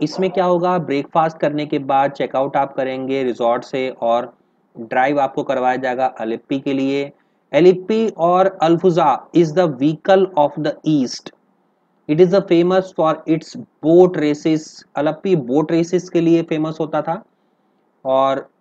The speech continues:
backwater holidays के लिए, beaches के लिए, marine products के लिए, quair industry के लिए Alappy सबसे ज़्यादा famous होता था और आज भी है।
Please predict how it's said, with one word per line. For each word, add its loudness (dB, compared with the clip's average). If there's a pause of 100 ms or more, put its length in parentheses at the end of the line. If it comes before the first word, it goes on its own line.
(160)
backwater 0
holidays 0
के 0
लिए, 2
beaches -4
के 0
लिए, 2
marine 0
products -2
के -2
लिए, 2
quair 0
industry -2
के -2
लिए 0 (480)
Alappy 0
सबसे -4
ज़्यादा -2
famous -6
होता -4
था -4
और 0
आज 0
भी 0
है। -4